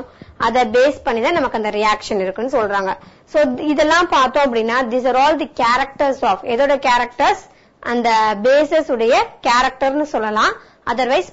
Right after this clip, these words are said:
properties of base, அது ஒவ்வொரு இது கூட react ஆகும்போது என்ன மாதிரி, நம்ம கிட்ட இருக்க solution எதுன்னு நமக்கு தெரியல, அது ஆசிடா பேஸான்ட்டு. So, நம்ம இந்த நேச்சர்லாம் வச்சு, இந்த indicator வச்சோ இல்ல litmus paper வச்சோ we can identify whether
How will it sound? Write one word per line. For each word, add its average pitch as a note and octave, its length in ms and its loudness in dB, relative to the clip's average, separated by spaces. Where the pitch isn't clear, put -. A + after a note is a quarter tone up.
properties D4 580 0
of B3+ 80 -2
base, G#3+ 240 -2
அது B3 100 2
ஒவ்வொரு D4 300 4
இது C4 180 -2
கூட D4+ 120 2
react B3+ 400 2
ஆகும்போது A3+ 420 0
என்ன B3 120 0
மாதிரி, B3 240 2
நம்ம A3+ 140 -2
கிட்ட C#4+ 160 -2
இருக்க D#4 220 -4
solution C4+ 380 0
எதுன்னு B3 280 0
நமக்கு A3+ 280 -2
தெரியல, A3 340 0
அது A3+ 100 -2
ஆசிடா B3+ 360 0
பேஸான்ட்டு. A#3 540 0
So, - 140 -2
நம்ம C4+ 220 2
இந்த C4 200 2
நேச்சர்லாம் C#4+ 600 2
வச்சு, A3+ 240 -4
இந்த A3+ 180 2
indicator B3 560 -2
வச்சோ A3 380 -2
இல்ல A#3 220 0
litmus C#4+ 420 -2
paper A3+ 300 -2
வச்சோ C#4 240 0
we C4 160 0
can A#3+ 140 0
identify A#3+ 580 0
whether B3+ 320 2